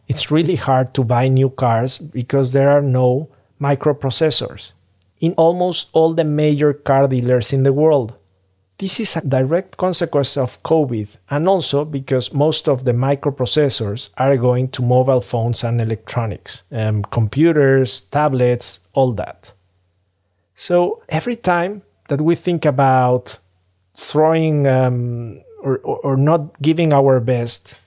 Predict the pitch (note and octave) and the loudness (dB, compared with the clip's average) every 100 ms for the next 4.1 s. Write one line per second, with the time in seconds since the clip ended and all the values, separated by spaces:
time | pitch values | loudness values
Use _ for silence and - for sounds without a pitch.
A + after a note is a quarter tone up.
0 | - C3+ C#3+ C3+ D3 D#3 D3+ C#3+ C#3 C3+ | -4 -2 0 0 2 4 2 2 2 2
1 | C3 C3 - C#3+ - - _ _ _ _ | 2 0 -2 -4 -6 -16 _ _ _ _
2 | D3+ D#3 E3 C#3 D3 C#3 B2+ A2 - - | -2 0 0 0 2 2 0 -2 -6 -4
3 | D#3 D#3 C#3 B2+ B2+ A#2+ A#2 A2+ - - | -2 2 2 2 2 0 -2 -4 -14 -16